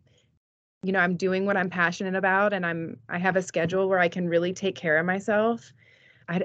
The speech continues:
I, I don't, I don't rely on it anymore. And, and I'm, that's a, a choice that, you know,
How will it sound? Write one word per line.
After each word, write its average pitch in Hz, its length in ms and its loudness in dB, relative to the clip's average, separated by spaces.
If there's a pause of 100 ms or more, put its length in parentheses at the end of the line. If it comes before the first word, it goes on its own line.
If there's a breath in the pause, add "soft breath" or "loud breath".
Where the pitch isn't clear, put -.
I, 185 180 2 (220)
I 175 120 0
don't, 190 240 0 (760)
I 185 100 2
don't 190 160 4
rely 175 340 4
on 190 100 0
it 196 100 0
anymore. 202 440 2
And, 185 260 -2
and 170 180 -2
I'm, 160 420 -4
that's 175 260 0
a, 165 160 4
a 175 100 -2
choice 165 380 2
that, 156 280 -2 (400)
you 170 120 -4
know, 160 320 -4